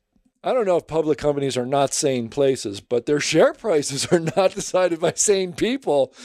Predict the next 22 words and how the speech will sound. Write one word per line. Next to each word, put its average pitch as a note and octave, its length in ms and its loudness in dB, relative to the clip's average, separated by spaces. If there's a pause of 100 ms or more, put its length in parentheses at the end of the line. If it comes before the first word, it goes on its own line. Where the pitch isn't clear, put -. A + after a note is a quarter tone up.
(180)
We A3+ 120 4
can A3+ 140 -8
definitely G#3+ 480 0
say E3+ 280 0
that. E3 480 0 (640)
I - 80 -6
mean, D#3 320 0 (140)
you F#3 120 -6
know, D#3+ 140 2
when D3+ 240 2
we're E3 160 0
running E3+ 380 0
stocks F3 500 -2
like, D3 320 0 (240)
you D#3 60 -4
know, C3 140 4
GameStop D3+ 920 -2 (100)
up D3 260 0
to, B2 360 -2 (600)
I B2+ 80 -6
think, A#3+ 240 -8
like, D3+ 180 2